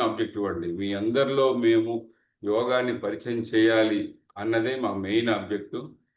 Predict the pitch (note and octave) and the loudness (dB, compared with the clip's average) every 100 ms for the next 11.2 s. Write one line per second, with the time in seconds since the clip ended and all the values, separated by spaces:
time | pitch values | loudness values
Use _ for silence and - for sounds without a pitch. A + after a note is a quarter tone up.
0 | _ _ - B2 C#3+ C#3 B2 A#2 A2 A#2+ | _ _ -8 -6 -4 -4 0 4 4 4
1 | C#3 C3+ B2+ A#2 A2 G#2+ G#2+ - _ _ | 4 4 2 2 0 -2 -6 -16 _ _
2 | - B2 C#3+ D#3 D#3 D3+ D3+ D3+ - _ | -8 -2 0 2 2 2 -2 -4 -14 _
3 | _ _ _ _ _ _ - A2 B2 B2 | _ _ _ _ _ _ -10 -4 -4 0
4 | C3 C3 C3+ C#3 - _ _ C3+ C3 C#3 | 0 -2 -4 -8 -14 _ _ -8 -6 -6
5 | C#3 B2+ A#2 A#2 A#2 A#2 A2+ A2+ - - | -2 0 2 2 4 4 4 0 -2 -12
6 | _ - C3 D3 D3 A#2+ G#2+ G#2 F#2+ E2+ | _ -8 -2 2 2 2 -2 -2 -6 -8
7 | E2+ F2 _ _ _ _ _ _ _ A2+ | -10 -12 _ _ _ _ _ _ _ -6
8 | B2+ C3 B2+ C3+ D3+ - A#2+ D3 D#3 C#3 | -2 -2 0 2 2 0 -4 0 0 0
9 | B2+ A#2 A#2+ A#2+ A#2+ A#2+ - G2+ A2 G#2 | 0 0 2 2 0 -4 -6 -4 0 0
10 | G#2+ G2+ A2+ C3 - _ _ _ _ _ | 0 -2 -2 -4 -8 _ _ _ _ _
11 | G#2+ | -6